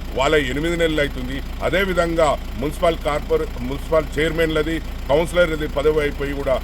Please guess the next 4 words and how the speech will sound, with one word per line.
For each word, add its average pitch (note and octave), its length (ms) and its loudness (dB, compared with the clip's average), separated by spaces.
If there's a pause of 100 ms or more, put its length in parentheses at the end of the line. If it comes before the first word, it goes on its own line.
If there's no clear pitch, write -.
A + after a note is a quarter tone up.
(220)
రెండు B2 160 0
నెలలన్నర D#3+ 560 2
అవుతుంది. B2 540 -2 (280)
కాబట్టి E3 560 2